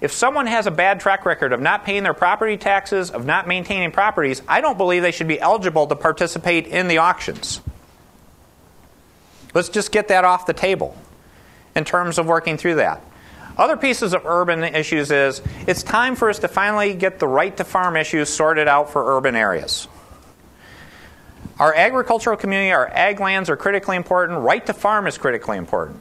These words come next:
I'm a big supporter of that. But with respect to our urban areas, we've had this dialogue going on for multiple years now about urban farming.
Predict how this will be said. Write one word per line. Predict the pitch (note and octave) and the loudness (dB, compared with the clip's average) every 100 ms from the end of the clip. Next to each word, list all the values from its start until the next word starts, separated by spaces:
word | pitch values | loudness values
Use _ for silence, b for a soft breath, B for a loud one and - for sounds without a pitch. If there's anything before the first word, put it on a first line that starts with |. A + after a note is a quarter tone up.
| - | -10
I'm | - D3 | -2 -2
a | |
big | C#3+ F#3+ | -2 -4
supporter | - F3 F#3+ F3 E3+ | -4 -2 0 0 0
of | |
that. | D3+ C3 F#2+ - _ - _ _ _ B B - | 2 2 0 -12 _ -20 _ _ _ B B 0
But | E3+ | 0
with | F3+ | 2
respect | G3 F#3+ A3 A#3+ | 0 0 0 2
to | A3 | 2
our | F#3 F#3+ | 4 2
urban | G#3+ F#3 | 2 2
areas, | F#3+ F#3+ D3+ C3+ B B | 2 4 4 2 B B
we've | F3 | -2
had | G#3 C#4 | 2 2
this | B3+ - | 0 2
dialogue | G3 G3+ G3 F#3 F3 | 4 6 6 4 2
going | F3+ F3 | 2 4
on | F3 F3 | 4 2
for | D#3 | 0
multiple | C#3 G3 B3 A3+ F3+ | 4 4 4 2 2
years | D3 F3 E3+ B2+ | 2 2 2 0
now | G2 D#2 - - B B B | 0 0 -6 -16 B B B
about | C#3+ D3 D3+ | 2 4 4
urban | F#3 G#3+ G#3+ F#3+ | 2 2 2 2
farming. | E3+ D#3+ D3+ E2 C#2+ | 2 2 0 -2 -8